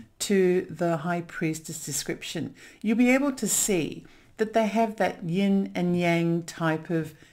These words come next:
element where they complement but are opposite to each other. That is a big part of the concept of balance within tarot.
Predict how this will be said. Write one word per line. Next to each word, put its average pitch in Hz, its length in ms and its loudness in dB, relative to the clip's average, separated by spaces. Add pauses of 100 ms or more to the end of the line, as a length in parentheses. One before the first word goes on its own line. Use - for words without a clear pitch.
(200)
element 170 500 2 (240)
where 185 180 6
they 190 180 4
complement 240 800 2 (140)
but 185 260 2
are 180 280 0
opposite - 580 -4
to 170 200 -6
each 160 260 -6
other. 147 320 -4 (1800)
That 226 180 10
is 254 160 4
a 214 40 4
big 220 340 -2
part 180 540 0 (100)
of 175 140 -2
the 180 80 -2 (140)
concept 175 420 -4
of 156 240 -8
balance 143 720 0
within 151 640 -2
tarot. 135 680 -4